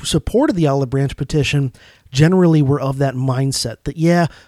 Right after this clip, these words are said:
Parliament's been behaving like jerks, and the king hasn't, hasn't been stopping them, but it's because the king doesn't really know our side of the story and what's going on. This is what I like to think of sometimes as the, uh, the, the Sultan and Jafar complex. If you've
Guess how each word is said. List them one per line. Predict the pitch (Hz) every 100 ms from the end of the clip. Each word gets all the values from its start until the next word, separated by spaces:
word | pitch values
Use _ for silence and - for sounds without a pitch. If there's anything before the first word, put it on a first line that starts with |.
| -
Parliament's | - 214 247 226 208
been | 190 185
behaving | 151 170 160 151
like | 143 113
jerks, | 120 135 131 - - - - - -
and | 147 139 135 127
the | 131
king | - 233 220
hasn't, | 175 170 151 -
hasn't | 147 160 160
been | 147 131
stopping | - - 202 254 151
them, | 135 127 123 - - -
but | 175
it's | -
because | 220 208 175
the | 147
king | - 190
doesn't | 156 147 147
really | 143 147 156 151
know | 139 139 135
our | 135
side | - 139 131
of |
the | 117
story | - 123 120
and | 117
what's | 113 -
going | 120 117
on. | 143 147 113 _ _ _ _ _ _ _ _ _ _ -
This | 156
is | 180 165
what | 165
I | 156
like | 151 143
to | 139
think | 156 147
of |
sometimes | - 147 147 139 131
as | 135 120
the, | 131 131
uh, | 123 120 - _ _ _ _ _
the, | 131 120 117 139
the | 131 110
Sultan | - 185 185 180 165
and | 143 127
Jafar | 135 - 170 160
complex. | - 123 110 - - - 131
If | -
you've | 127 107